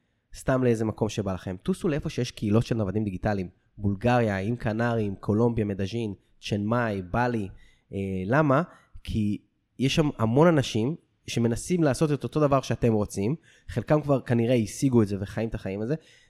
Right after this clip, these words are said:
וזה נותן פוש מטורף למוטיבציה, והמון המון המון אנשים ללמוד מהם.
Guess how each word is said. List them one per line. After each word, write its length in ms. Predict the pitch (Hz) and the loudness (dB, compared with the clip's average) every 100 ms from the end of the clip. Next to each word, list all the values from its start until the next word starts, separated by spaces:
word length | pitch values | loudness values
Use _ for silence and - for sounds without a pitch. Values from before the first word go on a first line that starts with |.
| - | -4
וזה 560 | 104 101 95 131 147 151 | -2 -2 2 4 6 4
נותן 400 | 117 110 - 139 135 _ - | 2 0 2 0 0 _ 2
פוש 300 | 147 156 135 | 4 4 0
מטורף 480 | 117 113 104 120 | -2 2 2 2
למוטיבציה, 640 | 120 104 - 98 117 - 220 226 _ _ - | 0 -2 -2 0 0 0 -2 -4 _ _ -4
והמון 540 | 120 - 123 131 156 156 | -2 0 -2 2 4 4
המון 280 | 123 123 127 | 2 2 4
המון 200 | 110 127 | 4 4
אנשים 320 | 113 101 120 | 4 2 0
ללמוד 360 | 104 95 101 101 | 2 2 4 4
מהם. 200 | 95 | 0